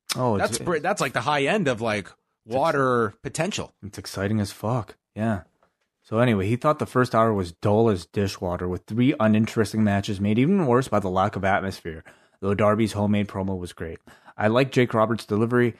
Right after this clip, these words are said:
Speaker 1: incredibly captivating, but the content of his words were a little shallow, considering it basically amounts to an old man begging a star to give his guy a match. Omega Sammy overcame the lack of crowd to lo-, to deliver a very good match and the easy highlight of the show.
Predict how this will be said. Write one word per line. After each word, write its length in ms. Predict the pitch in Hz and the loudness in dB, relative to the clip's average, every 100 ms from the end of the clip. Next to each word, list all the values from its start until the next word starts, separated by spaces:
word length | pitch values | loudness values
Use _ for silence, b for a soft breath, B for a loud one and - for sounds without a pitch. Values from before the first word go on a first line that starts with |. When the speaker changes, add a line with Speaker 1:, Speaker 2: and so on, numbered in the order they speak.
| b - | b -10
Speaker 1:
incredibly 440 | 98 127 143 156 | -2 0 2 0
captivating, 680 | 135 113 - 113 113 123 160 b b | 2 0 0 0 2 2 -4 b b
but 80 | - | -4
the 80 | 117 | -2
content 420 | - 170 185 185 | 0 0 2 2
of 80 | 156 | 2
his 160 | 151 135 | 0 2
words 220 | 135 131 | 2 4
were 80 | 123 | 2
a 60 | |
little 220 | 123 139 | 2 0
shallow, 460 | 147 - 123 123 104 | 0 2 4 4 2
considering 480 | 101 104 143 147 147 | 0 -2 0 2 2
it 160 | 117 | 0
basically 400 | 101 101 117 123 | -2 -6 -4 0
amounts 340 | 113 101 104 - | 2 4 0 -2
to 120 | 104 | -6
an 60 | 92 | -4
old 240 | 85 107 | 0 0
man 280 | 104 101 98 | 2 0 0
begging 300 | 90 98 123 | -2 -2 -2
a 40 | 127 | -2
star 340 | - 92 92 | -4 -2 -2
to 100 | 87 | -4
give 320 | 87 104 98 | -8 -6 -4
his 220 | 92 95 | -4 -8
guy 240 | 95 85 85 | -8 -8 -8
a 80 | 85 | -6
match. 400 | 92 85 78 - b b b - | -6 -6 -10 -18 b b b -6
Omega 320 | 123 214 226 | -2 0 0
Sammy 340 | - 165 165 | 0 0 0
overcame 520 | 139 127 127 127 120 110 | 0 -2 -2 0 -2 -2
the 80 | |
lack 340 | 95 104 120 147 | -2 0 0 -2
of 100 | 120 | -8
crowd 260 | - 107 104 | -2 -2 -2
to 80 | |
lo-, 220 | 98 107 - - | -4 -4 -6 -10
to 120 | 117 | -6
deliver 400 | 107 110 151 170 | -2 0 0 0
a 100 | 113 | -2
very 280 | 101 113 156 | 0 2 2
good 160 | 135 117 | 0 -2
match 320 | 104 101 - b b b - | -2 -2 -6 b b b -6
and 160 | 113 113 | -2 0
the 140 | 117 | -2
easy 360 | 135 139 135 135 | 0 -2 0 0
highlight 380 | 110 107 104 98 | 2 2 2 -2
of 100 | 90 | -6
the 60 | |
show. 300 | 87 92 82 | -8 -8 -8